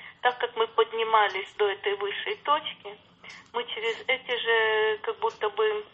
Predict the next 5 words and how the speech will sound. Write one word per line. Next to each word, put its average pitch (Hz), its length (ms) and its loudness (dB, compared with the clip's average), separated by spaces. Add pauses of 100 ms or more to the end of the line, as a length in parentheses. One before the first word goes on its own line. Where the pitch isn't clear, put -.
(1400)
пункты 277 400 -4
проходим 226 600 0 (160)
при, 214 300 -4
при 226 320 -6
спуске, - 480 -14